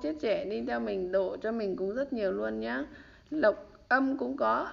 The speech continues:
lộc trần cũng có, nên cần phải đến thắp nhang thờ xin thêm lộc của các cụ gia tiên độ cho mình nhá. Thờ cúng các cụ gia tiên, tiền tổ nhà mình thì đấy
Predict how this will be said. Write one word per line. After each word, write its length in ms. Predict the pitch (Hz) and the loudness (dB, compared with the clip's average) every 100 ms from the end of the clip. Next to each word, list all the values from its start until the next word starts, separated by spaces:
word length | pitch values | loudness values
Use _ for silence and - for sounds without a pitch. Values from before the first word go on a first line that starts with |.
| - | -2
lộc 380 | 208 196 - - | -2 -2 -2 6
trần 320 | 214 202 190 | 6 6 -2
cũng 200 | 226 233 | -4 -2
có, 380 | 220 220 302 - | 0 0 -4 -6
nên 560 | 233 233 254 277 277 - - | -4 0 4 4 4 0 0
cần 260 | 208 190 - | 0 0 -4
phải 340 | 208 175 170 - - | -2 0 -2 -6 -2
đến 320 | 202 190 240 - | -2 -2 -4 -2
thắp 240 | 294 311 | -2 0
nhang 260 | 269 254 262 | 0 0 0
thờ 300 | 226 196 190 - | 0 0 -2 -6
xin 340 | 240 247 247 | -4 -2 -2
thêm 320 | 240 247 247 | -2 -2 -2
lộc 160 | 226 190 - - | 0 -2 -4 -10
của 140 | - - | -8 -6
các 140 | 143 - | -6 -2
cụ 180 | 214 - | -4 -2
gia 100 | 240 | -4
tiên 340 | 233 254 247 254 - - - | -2 0 0 -2 -8 -18 2
độ 380 | 247 240 202 - | 6 6 4 0
cho 160 | 254 262 | -2 0
mình 380 | 247 214 196 226 | 0 -2 -4 -2
nhá. 260 | 254 269 226 - - - - - - - - - - - - - - - - - - - - - - | 2 0 -2 -12 -20 -20 -20 -20 -20 -20 -20 -20 -20 -20 -20 -20 -20 -20 -20 -18 -18 -18 -16 -4 4
Thờ 220 | 214 202 | 4 6
cúng 200 | 208 240 | 4 6
các 140 | 302 311 | 2 2
cụ 180 | 240 220 | 0 0
gia 240 | 285 285 285 | 4 6 6
tiên, 280 | 285 277 254 | 4 4 4
tiền 280 | 214 196 196 | 0 0 0
tổ 200 | 196 185 | 0 0
nhà 140 | 202 | 0
mình 260 | 196 196 185 | 2 2 0
thì 120 | 185 185 | 0 0
đấy 260 | 185 233 | 0 -2